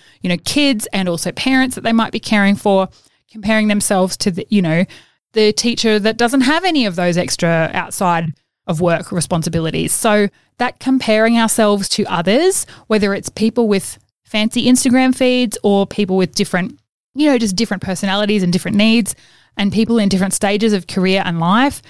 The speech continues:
that is a real trap. Um, and it's a real, I think it's a mistake that keeps us stuck because it keeps us focusing, and this is gonna be number six, it keeps us focusing on what we don't have instead of what we do. What we don't have control of instead of what we do.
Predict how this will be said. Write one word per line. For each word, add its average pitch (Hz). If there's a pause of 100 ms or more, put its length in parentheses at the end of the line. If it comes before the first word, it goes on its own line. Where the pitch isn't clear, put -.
(280)
that 208
is 208
a 202
real 190
trap. -
Um, 180
and 175
it's 185
a 208
real, 202 (260)
I -
think 226
it's 247
a 254
mistake 214
that 156
keeps -
us 170
stuck -
because 190
it -
keeps 240
us 240
focusing, 220
and 185
this 185
is 175
gonna 175
be 165 (380)
number 165
six, 226
it 196
keeps 233
us -
focusing 247
on 196
what 185
we 196
don't 196
have 185
instead 190
of 165
what 196
we 190
do. 170 (460)
What 202
we 190
don't 220
have 233
control 202
of 185
instead 175
of 170
what 175
we 165
do. 156